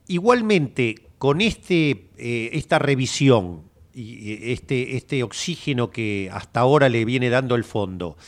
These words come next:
¿el gobierno garantiza de alguna manera hasta después de las elecciones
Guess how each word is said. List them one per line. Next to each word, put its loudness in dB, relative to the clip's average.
¿el -2
gobierno 2
garantiza 2
de 6
alguna 2
manera 2
hasta -2
después 0
de 2
las 0
elecciones 0